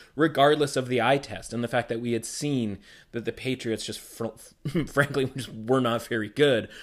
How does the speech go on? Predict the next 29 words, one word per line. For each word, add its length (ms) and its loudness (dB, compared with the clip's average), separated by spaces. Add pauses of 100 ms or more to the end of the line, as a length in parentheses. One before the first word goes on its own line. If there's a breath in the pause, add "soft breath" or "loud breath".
(240 loud breath)
for 420 6
an 100 0
extended 440 -4
period 320 -2
of 80 -6
time. 260 -2 (500 loud breath)
Now, 60 0
that's 140 2
not 120 2
necessarily 340 6
the 60 2
case 380 -2
here 180 4
with 180 -4
the 60 -8
Colts, 520 -6
right? 280 2
This 200 -2
is 120 -6
not 180 2
like, 220 -2
"Oh, 280 4
yeah, 220 6
the 80 -2
Colts 320 0
have 100 -8
been 140 -4
bad 360 4
for, 280 -4